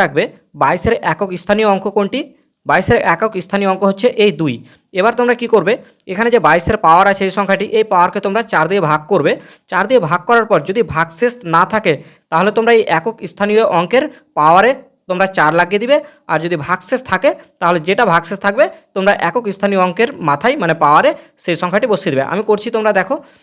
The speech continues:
এই সংখ্যাটিকে আমরা প্রথমে চার দিয়ে ভাগ করব। চার দিয়ে ভাগ করলে পাবো চার দুগুণী হবে আট, পাঁচ নামবে, চার একে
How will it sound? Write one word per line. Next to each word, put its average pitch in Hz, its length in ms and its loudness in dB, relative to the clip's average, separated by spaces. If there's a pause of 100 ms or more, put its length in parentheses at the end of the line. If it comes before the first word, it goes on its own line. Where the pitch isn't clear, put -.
(140)
এই 202 160 0
সংখ্যাটিকে 226 360 0
আমরা 220 160 2
প্রথমে 220 260 0
চার 160 120 2
দিয়ে 190 160 0
ভাগ 165 180 0
করব। 190 140 -2 (4000)
চার 175 160 4
দিয়ে 233 140 4
ভাগ 220 140 -4
করলে 233 200 2
পাবো 180 140 2 (400)
চার 160 160 2
দুগুণী 190 260 0
হবে 196 140 0 (480)
আট, 139 260 0 (760)
পাঁচ 190 180 -2 (140)
নামবে, 190 240 2 (920)
চার 147 180 0
একে 180 160 0